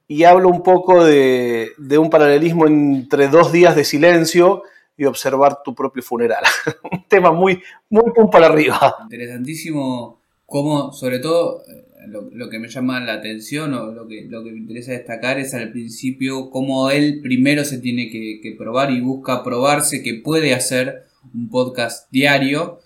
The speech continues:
Speaker 2: que no es algo que va a empezar a hacer y que lo va a dejar, y una vez un poco medio que,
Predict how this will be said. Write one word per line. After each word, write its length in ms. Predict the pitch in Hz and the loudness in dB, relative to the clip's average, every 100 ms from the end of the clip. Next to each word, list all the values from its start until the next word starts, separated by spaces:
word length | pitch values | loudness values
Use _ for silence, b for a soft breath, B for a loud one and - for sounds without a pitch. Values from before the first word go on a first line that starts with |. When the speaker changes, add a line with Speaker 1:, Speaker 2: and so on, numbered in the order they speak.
| b | b
Speaker 2:
que 140 | 131 | -2
no 120 | 135 | 0
es 220 | 147 147 | 0 0
algo 880 | 143 143 143 139 139 131 123 117 110 | 0 0 0 -2 -4 -2 -2 -4 -10
que 100 | - | -8
va 120 | 120 127 | -2 -2
a 20 | |
empezar 380 | 127 123 135 123 | -2 -4 -6 -6
a 40 | |
hacer 240 | 120 135 | -4 -4
y 120 | 131 131 | -4 -4
que 120 | 117 | -6
lo 140 | 113 | -4
va 100 | 123 | -4
a 40 | 123 | -4
dejar, 420 | 123 131 143 - | -4 -2 -2 -2
y 160 | - 127 | -2 0
una 280 | 139 139 131 | 0 0 -2
vez 320 | 139 - - | -2 -4 -8
un 160 | 127 | -8
poco 320 | 127 131 131 127 | -4 -4 -2 -2
medio 300 | 127 131 123 | -2 -2 -6
que, 340 | 113 107 - | -12 -14 -18